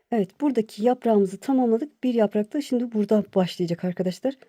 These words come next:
Aynı şekilde bunu nasıl ördüysek buradaki yaprağımızı da aynı şekilde öreceğiz. Kenar ilmekten sonra bir ters,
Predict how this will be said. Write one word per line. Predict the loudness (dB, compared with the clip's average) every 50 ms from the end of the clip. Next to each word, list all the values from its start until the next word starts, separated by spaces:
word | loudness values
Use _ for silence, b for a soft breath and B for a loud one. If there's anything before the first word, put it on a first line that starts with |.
| b b b b b b b _
Aynı | -4 -2 -2 -2 0
şekilde | 0 -2 0 0 0 0 0
bunu | 0 0
nasıl | 0 -2 0 0 0
ördüysek | 0 2 0 -2 -2 -4 -6 -6 -6
buradaki | -4 -2 0 -2 0 0 0
yaprağımızı | 0 2 2 2 2 2 2 0 0 -2
da | -2
aynı | 0 0 0 -2
şekilde | -2 -2 -4 -4 -4 -4 -2 -2 -2 0
öreceğiz. | 0 0 -2 0 -2 -2 -4 -4 -6 -12 _ _ _ _ _ _ _ _ _ _ _ _ _ _ _ _ _ _ _ _ _ _ _ _ _ _ _ _ _ _ _ _ _ _ _ _ _ _ _ _ _ _ _ _ _ _ _ _ _ _ _ _ _ _ _ _ _ _ _ _ _ _ _ _ _ _ _ _
Kenar | -4 -2 0 2 2
ilmekten | 2 2 2 0 0 0 0 0 0
sonra | 0 0 0 2 2 2 0 0
bir | 0 -2 -2
ters, | -4 -4 -4 -4 -4 -4 -6 -10 -16